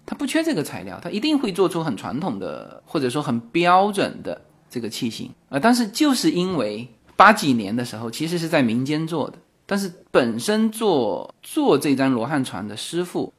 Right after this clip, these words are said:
是有艺术修养的。那这个也和就当时捐献明轩的这个老太太，这个老太太本身在苏州好像生活了十几年，在上海还是苏州，她对于中国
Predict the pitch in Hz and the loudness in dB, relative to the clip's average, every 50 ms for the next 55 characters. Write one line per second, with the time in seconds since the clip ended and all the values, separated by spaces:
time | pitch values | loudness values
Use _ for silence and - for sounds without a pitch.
0 | _ - - - - - 160 135 117 110 - 123 135 123 - 120 - 123 113 117 | _ -14 -10 -8 -4 0 2 2 2 2 0 -2 -4 -4 -4 -8 -8 -6 -4 -4
1 | 113 104 - - - - 202 214 202 214 247 214 190 143 147 135 123 117 120 - | -4 -6 -10 -14 -8 -2 -2 -2 0 0 2 2 2 4 4 2 2 0 -2 -2
2 | - 127 120 127 139 156 180 - - _ _ _ _ _ _ _ - 151 143 - | -2 -2 0 0 0 -2 -2 -6 -10 _ _ _ _ _ _ _ -12 -12 -8 0
3 | - 208 202 214 220 233 233 233 - - 123 120 123 127 135 147 151 143 - _ | 2 2 4 4 2 0 -2 -4 -6 -6 -4 -4 -2 -2 -4 -4 -6 -8 -16 _
4 | - - - 226 226 233 240 240 240 - 277 247 170 135 123 120 117 110 113 123 | -10 -4 -2 0 2 2 2 0 2 2 2 4 4 2 2 2 0 0 0 -2
5 | 151 151 - 208 196 196 208 202 180 135 131 160 143 123 - 104 82 65 - - | -2 -2 0 0 0 0 2 0 0 0 0 -2 -4 -2 -2 -4 -6 -6 -6 -6
6 | - 117 90 - - 180 156 139 147 139 - 254 240 208 151 120 131 180 175 175 | -4 -2 -2 0 0 0 0 0 0 -2 -2 -2 2 2 2 2 2 0 -4 -4
7 | 156 - 117 98 113 123 170 190 196 202 180 170 - - 180 180 180 185 180 180 | -4 -4 -6 -8 -6 -6 -6 -4 -4 -4 -4 -6 -4 -4 -4 -2 0 0 0 0
8 | 175 180 175 - _ _ _ - - 127 135 175 185 175 - 208 208 214 220 - | 0 -2 -4 -12 _ _ _ -10 -8 -6 -6 -6 -6 -6 -4 -4 -2 -2 -2 0
9 | 127 127 135 147 139 - - 175 185 202 147 110 87 71 - 127 147 160 - - | 0 2 2 0 -2 -4 -6 -6 -4 -2 -2 -2 -4 -4 -8 -10 -10 -8 -2 -2
10 | 254 214 175 143 92 92 - 101 - - 117 - 107 - - 92 82 - - _ | -2 0 0 -2 -4 -6 -6 -12 -14 -14 -14 -12 -12 -12 -10 -12 -14 -14 -16 _
11 | _ _ - - - - 302 330 311 339 254 170 156 165 160 214 226 233 190 160 | _ _ -18 -10 -2 0 0 2 4 4 4 4 2 0 0 0 0 2 4 4
12 | 139 139 143 147 | 4 4 2 0